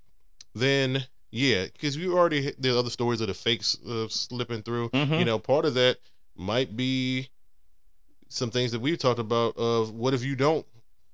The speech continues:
Speaker 1: get the shoes back or whatever, and, and then they do the, do the sale for you and they keep it. Like, that's, that's part of their mo-, like, how else they gonna acquire stuff?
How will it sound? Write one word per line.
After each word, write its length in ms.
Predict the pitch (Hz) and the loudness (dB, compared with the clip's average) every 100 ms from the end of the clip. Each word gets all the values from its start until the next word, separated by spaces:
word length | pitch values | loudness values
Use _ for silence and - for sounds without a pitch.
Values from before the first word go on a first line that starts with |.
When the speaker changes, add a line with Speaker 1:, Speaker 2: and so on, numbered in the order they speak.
| - - 113 | -20 -10 -6
Speaker 1:
get 160 | 120 | -4
the 80 | 110 | -2
shoes 260 | - 113 87 | -4 -4 -4
back 280 | 98 90 101 | -4 -4 -4
or 60 | |
whatever, 440 | 98 101 98 87 87 | -4 -2 -2 -2 -4
and, 280 | 98 101 98 - - | -4 -6 -8 -12 -6
and 100 | 101 | -4
then 140 | 101 | -2
they 180 | 98 123 | 0 0
do 300 | 113 117 110 107 | 0 -2 -2 -4
the, 60 | 110 - - - - - | -8 -16 -20 -20 -20 -6
do 100 | 117 | -2
the 100 | 110 | 0
sale 280 | 104 117 113 | 2 4 2
for 240 | - 147 | 2 2
you 100 | 123 | 2
and 80 | 104 | 2
they 100 | 110 | -2
keep 300 | 104 156 143 | -2 -6 -4
it. 140 | 90 95 | -4 -2
Like, 220 | 104 92 | -2 2
that's, 320 | 120 139 - - - - | 2 2 -4 -12 -20 0
that's 180 | 127 156 | 2 2
part 300 | - 151 143 | 0 2 4
of 80 | 139 | 4
their 80 | 135 | 2
mo-, 180 | 135 - | 2 2
like, 260 | 143 139 - - - - - - - - - - - - - | 2 2 0 -16 -20 -20 -20 -20 -20 -20 -20 -20 -20 -8 6
how 220 | 185 185 | 8 8
else 140 | 185 | 6
they 200 | 185 175 | 6 4
gonna 340 | 170 160 180 175 | 4 2 4 4
acquire 460 | - 185 190 175 | 4 4 4 2
stuff? 420 | - 175 120 - | 0 2 2 -2